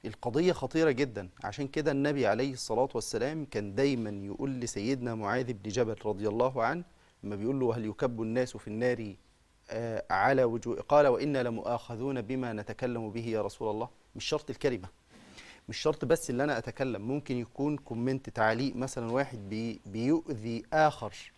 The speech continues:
أو يبدأ يتكلم في عرض إنسان، أو يسب إنسان بطريقة التعليق. لو ما مسحوش، خلي بالك إن التعليق ده، ده هيشهد عليك يوم القيامة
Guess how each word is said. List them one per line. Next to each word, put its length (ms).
أو 120
يبدأ 420
يتكلم 680
في 240
عرض 180
إنسان، 520
أو 120
يسب 500
إنسان 600
بطريقة 840
التعليق. 500
لو 120
ما 100
مسحوش، 480
خلي 220
بالك 320
إن 140
التعليق 500
ده، 160
ده 100
هيشهد 540
عليك 440
يوم 260
القيامة 440